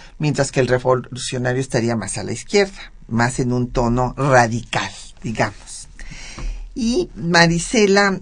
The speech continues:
Sánchez, que nos da muchísimo gusto, dice que ya, ah, eh, tiene a sus nietos escuchando el programa.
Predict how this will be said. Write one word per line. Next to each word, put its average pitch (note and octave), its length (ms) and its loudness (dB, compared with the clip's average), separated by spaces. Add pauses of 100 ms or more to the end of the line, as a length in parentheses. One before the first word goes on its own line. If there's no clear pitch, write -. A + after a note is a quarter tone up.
Sánchez, A3 760 2
que D#3+ 120 0
nos B2 180 -2
da C3+ 100 0
muchísimo D3+ 640 0
gusto, C#3+ 380 0
dice C#3+ 320 0
que B2 260 -8
ya, C#3+ 540 4
ah, A2+ 160 -2
eh, A#2+ 140 -4
tiene C#3+ 420 -2
a C3 160 -2
sus A#2+ 300 -8
nietos C3 420 -4
escuchando A2+ 560 -4
el A2+ 60 -4
programa. C#3+ 720 2